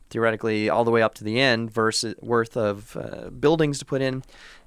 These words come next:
And there's tons of negative points that can be had, and the values of your buildings are dependent on all the cubes there. And here's the kicker too, is that, so what? Joel spent all his money on this lovely cube there.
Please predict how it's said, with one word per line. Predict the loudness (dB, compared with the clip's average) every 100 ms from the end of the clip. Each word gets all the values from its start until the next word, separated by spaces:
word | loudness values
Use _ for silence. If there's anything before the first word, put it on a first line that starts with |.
| -4
And | 0 2 2 0 -2
there's | -2 0
tons | 0 2
of |
negative | 2 0 -2
points | -4 -6 -6
that |
can | -8
be | -8
had, | -6 -4 -4 -6 -10 -8
and | -6 -4 -4 -8 -12 -20 -12 -4
the | 4
values | 4 4 2
of | 0
your | 2
buildings | 2 2 -2
are | -6
dependent | -2 0 0 -2
on | -2
all | 0 0
the |
cubes | -2 -4 -4 -2
there. | -2 -2 -4 -14
And | -8 -6
here's | -6
the | -4
kicker | -4 -2
too, | -2 0 0
is | 0
that, | 0 -2 -4 -20 -20 -8
so | 2 4
what? | 6 4 4 0
Joel | 2 4 2
spent | 0 0
all | 2 2
his | 0
money | 0 0 0 -2
on | -2 -2 -4 -8 -10 -14
this | -8 -6 -2
lovely | 2 2 2
cube | -2 4 4 6
there. | 4 4